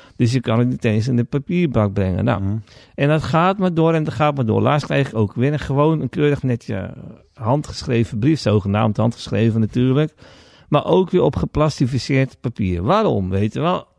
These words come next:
Speaker 1: doe het dan op papier als je me toch wil spammen. En dan kan ik het nog in de papierbak gooien. Maar dit kan niet eens in de papierbak. Dit is gewoon milieuvervuiling. En afgelopen week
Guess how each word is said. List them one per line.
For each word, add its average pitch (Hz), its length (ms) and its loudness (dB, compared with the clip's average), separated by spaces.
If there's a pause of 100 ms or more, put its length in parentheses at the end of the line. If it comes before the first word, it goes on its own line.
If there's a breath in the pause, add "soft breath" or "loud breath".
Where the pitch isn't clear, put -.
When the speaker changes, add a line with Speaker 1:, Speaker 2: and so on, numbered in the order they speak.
(440)
Speaker 1:
doe 175 220 2
het 196 80 2
dan 156 180 -4
op 131 140 -2
papier 117 540 0
als 143 160 0
je 160 60 -4
me 156 120 -2
toch 156 220 -2
wil 147 220 0
spammen. 160 640 -2 (540 soft breath)
En 143 260 0
dan 127 120 0
kan 127 160 0
ik 127 60 2
het 143 100 -2
nog 143 140 0
in 165 60 2
de 160 60 2
papierbak 160 680 0
gooien. 110 420 2
Maar 147 220 2
dit 160 180 0
kan 175 160 0
niet 170 160 0
eens 156 180 2
in 151 60 -2
de 151 80 2
papierbak. 139 640 2
Dit 143 140 -2
is 147 120 -4
gewoon 151 200 4
milieuvervuiling. 123 1000 2 (460 soft breath)
En 160 280 0 (120)
afgelopen 156 720 2
week 165 420 2